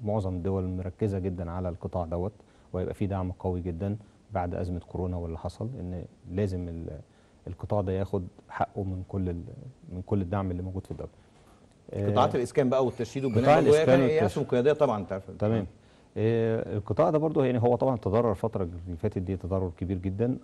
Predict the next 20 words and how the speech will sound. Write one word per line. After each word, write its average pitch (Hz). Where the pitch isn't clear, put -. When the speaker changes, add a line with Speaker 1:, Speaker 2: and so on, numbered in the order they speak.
Speaker 1:
بس 104
أعتقد 131
إن 104
هو 110
يعني 90
خلال 110
الفترة 104
الجاية 101
لأ 101
هيكون 90
في 92
حركة، -
حركة 110
في -
ال-، 85
حركة 110
في -
البناء 101
والتشييد 90
كبيرة. 85